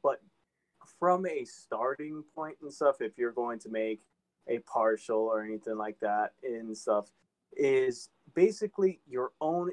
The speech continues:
ingenuity and all that kind of stuff will come into play. That, and don't be afraid to ask for help, because there's tons of people out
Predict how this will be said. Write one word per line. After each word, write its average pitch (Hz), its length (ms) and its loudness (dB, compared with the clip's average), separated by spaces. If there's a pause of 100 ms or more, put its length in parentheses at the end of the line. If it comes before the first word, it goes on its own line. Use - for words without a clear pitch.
ingenuity 127 920 -2
and 104 100 -6
all 101 220 -2
that - 140 -6
kind 110 100 -6
of 107 80 -4
stuff 110 260 -4
will 110 140 -2
come 120 280 -6
into 107 240 -12
play. 101 380 -2 (340)
That, 202 360 2
and 139 320 -4 (500)
don't 143 340 0
be 156 140 -2
afraid 143 400 -2
to - 180 -10
ask 127 300 -2
for 123 120 -4
help, 113 340 0
because 107 320 -4
there's 107 320 -4 (380)
tons 165 300 0
of 135 120 -2
people 123 460 -4
out 113 260 0